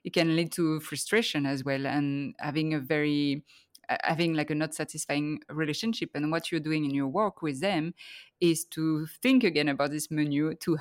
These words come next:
add new things as well, and to especially add things that they could love, no matter, like, what other people are saying or what society has, eh, are expecting from them.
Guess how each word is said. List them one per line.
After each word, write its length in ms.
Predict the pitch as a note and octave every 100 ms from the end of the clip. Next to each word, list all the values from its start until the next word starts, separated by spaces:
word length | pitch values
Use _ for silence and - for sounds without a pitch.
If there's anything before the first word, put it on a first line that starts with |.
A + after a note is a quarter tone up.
| -
add 280 | F3 A3+ F#3
new 360 | D3+ E3 D#3+
things 280 | D3+ D#3+ D3
as 160 | C#3+ C3+
well, 180 | C#3 D#3
and 180 | D3+
to 240 | - E3 D3+ -
especially 420 | E3 E3 - E3+ -
add 140 | D#3 -
things 220 | C4 B3+
that 140 | F3+ C#3+
they 100 | D3+
could 240 | - C#3
love, 280 | D3 F3 C#3+
no 220 | C#3 E3
matter, 340 | E3 D#3+ D#3+
like, 180 | D#3 C#3 - - -
what 220 | E3+ D#3+
other 220 | A#2+ C#3
people 340 | C3 E3 D3+ C#3+
are 100 | B2+
saying 480 | - A#3+ B3 B3+ A#3+
or 160 | D#3
what 220 | D3 D3+ -
society 520 | - B3 - G#3+ G#3
has, 180 | F3 E3 -
eh, 180 | E3 D#3 -
are 180 | D#3 D#3+
expecting 520 | - - G#3+ - G3
from 220 | E3+ D3
them. 240 | C#3 C#3